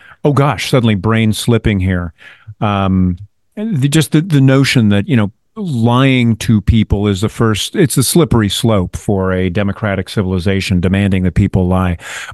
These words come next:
But, um, uh, Solzhenitsyn, sorry, live not by lies. There we go. It was lurking around in the ancient brain pan somewhere. So, um, you know, he says, first of all, that requiring teachers to lie to parents as a matter of policy is just duplicitous, immoral.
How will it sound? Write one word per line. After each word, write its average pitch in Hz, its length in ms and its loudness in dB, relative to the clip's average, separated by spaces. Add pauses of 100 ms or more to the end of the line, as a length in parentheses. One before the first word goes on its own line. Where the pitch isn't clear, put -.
But, 135 200 2
um, 123 220 0
uh, 131 80 0
Solzhenitsyn, 113 840 0
sorry, 95 460 0
live 120 220 0
not 110 180 0
by 95 200 0
lies. 87 360 0
There 120 160 0
we 101 140 0
go. 95 280 0
It 120 60 -2
was 117 180 0
lurking 139 360 2
around 117 400 2
in 107 80 0
the 104 120 -2
ancient 104 380 -2
brain 104 300 0
pan 95 240 0
somewhere. 92 400 -2 (520)
So, 196 400 2
um, 170 520 0
you 185 100 0
know, 143 60 4
he 135 120 4
says, 147 200 0
first 170 240 0
of 170 100 0
all, 151 140 2
that 135 160 0 (100)
requiring 147 480 0
teachers 151 300 0
to - 80 0
lie 107 240 0
to 110 80 -2
parents 139 400 0
as 95 80 2
a 104 40 2
matter 110 220 2
of 90 100 -2
policy 127 520 0
is 95 180 2
just 120 480 0 (160)
duplicitous, 147 800 0
immoral. 107 640 0